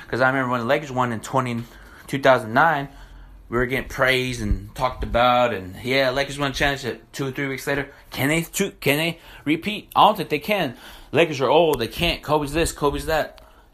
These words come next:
We won it again, two thousand ten. They celebrated us, happy, joyful, hell yeah, let's go, Lakers.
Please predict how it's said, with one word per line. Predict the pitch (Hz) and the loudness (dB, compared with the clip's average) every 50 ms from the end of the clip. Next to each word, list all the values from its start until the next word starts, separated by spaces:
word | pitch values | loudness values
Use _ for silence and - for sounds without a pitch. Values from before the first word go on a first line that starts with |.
| _ - | _ -10
We | 107 | -6
won | 107 117 131 139 | -4 -2 -2 -4
it | 147 156 | -4 -8
again, | 160 170 208 220 196 143 107 101 - - - - - | -6 -4 -2 0 0 -2 -2 -4 -8 -16 -20 -16 -10
two | - 131 | -6 -2
thousand | 123 - 175 147 156 156 | 2 2 2 2 0 -4
ten. | - 175 160 135 98 90 - - - - - - _ - - - - - - - - - - - - - - - - - - | -6 -4 -4 -4 -6 -8 -12 -18 -20 -20 -20 -20 _ -20 -20 -20 -20 -20 -20 -20 -20 -20 -20 -20 -20 -20 -20 -20 -20 -14 -10
They | - | -8
celebrated | 110 - - 151 147 143 139 143 139 139 135 135 | -4 2 4 6 6 4 4 0 -2 -4 -4 -4
us, | 135 135 131 131 - - - - - - - - | -4 -4 -4 -6 -8 -12 -14 -14 -12 -10 -6 -4
happy, | - 131 127 - - 131 123 127 | -2 -2 -2 -2 -4 -6 -6 -4
joyful, | - 123 123 127 123 - 120 107 | 0 0 0 0 0 -2 -4 -4
hell | 110 127 127 | -2 -2 -2
yeah, | 127 123 113 | -2 -2 -2
let's | 113 113 - | -2 -4 -4
go, | - 143 139 | -2 0 0
Lakers. | 123 123 131 143 139 139 - | 2 2 0 0 -2 -6 -6